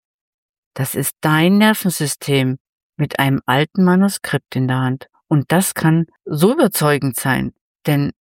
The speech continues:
alte Wunden sind nicht dumm. Sie können dich richtig gut fest im Manuskript festhalten. Aber nur weil eine Geschichte überzeugend klingt, ist es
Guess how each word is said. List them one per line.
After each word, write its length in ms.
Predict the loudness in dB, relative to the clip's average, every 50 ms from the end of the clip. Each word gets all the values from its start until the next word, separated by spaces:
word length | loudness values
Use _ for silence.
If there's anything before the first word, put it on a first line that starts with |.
| _ -4
alte 440 | 0 2 2 2 0 0 -2 -2 0
Wunden 360 | 2 2 2 2 0 -2 -8
sind 320 | -4 -2 -2 -2 -2 -2 -2
nicht 280 | -2 -2 -2 -4 -2
dumm. 300 | 0 0 0 0 -4 -6 _
Sie 120 | -6 -6 -2
können 280 | 0 2 2 2 2
dich 280 | 2 0 -2 -2 -2 0
richtig 640 | 2 2 2 0 -2 -4 -4 -4 -4 -4 -10 -16 _ _ -6
gut 560 | 0 2 4 4 2 2 0 -8 -10 -10 -12 _ _ _ _
fest 580 | -8 -2 0 2 2 2 0 -4 -12 -14 -20 _ _ _ _ _
im 160 | 0 0 2
Manuskript 720 | 2 2 2 2 0 -2 -6 -8 -4 -4 -4 -4 _ -12 -8
festhalten. 760 | -4 -2 -4 -4 -4 -4 -2 -2 -2 -2 -2 -6 -8 -8 -8 _ _ _ _ _ _ _ _ _ _ _ _ _ _ _ _ _ _ _ _ _ -20 _ _ _ -4
Aber 220 | -2 2 4 4
nur 240 | 6 6 6 4 4
weil 200 | 4 4 2 2
eine 220 | 2 2 2 2
Geschichte 560 | 0 0 -2 -2 0 0 0 0 0 -2 -2 -2
überzeugend 680 | -2 -2 -2 -2 -2 0 2 2 2 2 -2 -4 -4
klingt, 420 | -8 -4 -2 -2 -2 -2 -4 _
ist 220 | -6 -6 -6 -4 -6
es 160 | -8 -8